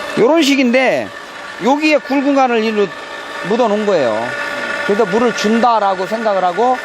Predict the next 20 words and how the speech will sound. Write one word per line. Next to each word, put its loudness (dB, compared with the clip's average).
어저께 2
얘기를 2
했던 -2
거죠. 0
그래서 4
이제 2
특이 2
현상이 0
뭐냐면, 0
저 0
너머에 0
지금, 0
어, 2
이십삼 0
미터에서 2
이십오 0
미터 0
사이에 2
라인이 0
지나가는데, 2